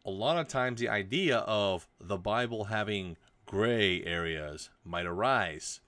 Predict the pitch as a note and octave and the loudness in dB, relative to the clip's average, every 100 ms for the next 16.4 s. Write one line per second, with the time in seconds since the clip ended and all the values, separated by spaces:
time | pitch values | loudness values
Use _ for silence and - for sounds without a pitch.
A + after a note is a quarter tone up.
0 | _ _ _ _ _ _ _ _ _ C3+ | _ _ _ _ _ _ _ _ _ -2
1 | D3+ E3+ - C#3+ C#3 A#2 A#2 B2+ G#2+ F#2 | 0 0 0 2 2 2 0 -2 -4 -4
2 | - C#3 - F#2 F#2 F#2 E2+ - E3 - | 0 0 0 -4 -2 -4 -4 -2 0 0
3 | G2 E2+ E2+ - - _ _ G2+ F#2+ F3+ | -4 -4 -8 -16 -20 _ _ -10 -4 -2
4 | G3 F3+ F3 - B2+ D3 D#3+ D3 D3+ D3 | 0 0 -2 -2 -2 0 -2 -2 0 2
5 | C#3 G3 G3+ A#2+ A#2 G#2+ F2+ F#2 - G2+ | 4 4 2 0 -2 -2 -2 -2 -2 0
6 | G2+ G#2+ G2+ A2 B2+ C#3+ G#2 D#2 D2+ - | 2 4 2 2 2 4 2 0 -8 -20
7 | _ _ _ _ _ _ _ - - G2 | _ _ _ _ _ _ _ -20 -12 -6
8 | F#2+ F2+ F#2+ D#3 A#2+ E2 D#2 _ _ _ | -4 -2 0 0 0 -4 -12 _ _ _
9 | _ _ _ _ _ - - D3+ F#3+ F#3+ | _ _ _ _ _ -16 -4 0 2 0
10 | C#3+ B2+ C#3 D#3+ G#2 D#2+ E2 _ _ _ | 0 0 0 0 -2 -6 -12 _ _ _
11 | - F#2 B2 E3 D3 F#2+ F2 C3 A2+ - | -12 -6 -2 -2 -2 -4 -4 -4 -4 0
12 | D3 G#2+ F2 - _ G#2 F#2+ E2+ - - | 2 2 -4 -14 _ 0 2 0 -8 -20
13 | _ - F#2 C3+ F3 D#3 - C#3 A#2 A2+ | _ -8 -4 -2 0 -2 -4 -6 -4 -2
14 | D3 C3 F#2+ F2+ F2+ G2 F#2+ G2+ B2+ A2 | 0 2 0 -4 -4 -2 -2 0 0 0
15 | F#2 - G2 G2 - C3+ D#3+ - F2 D#2+ | -2 -4 -6 -6 -4 -2 -2 -4 -6 -4
16 | F2 E2+ F2+ | -8 -10 -10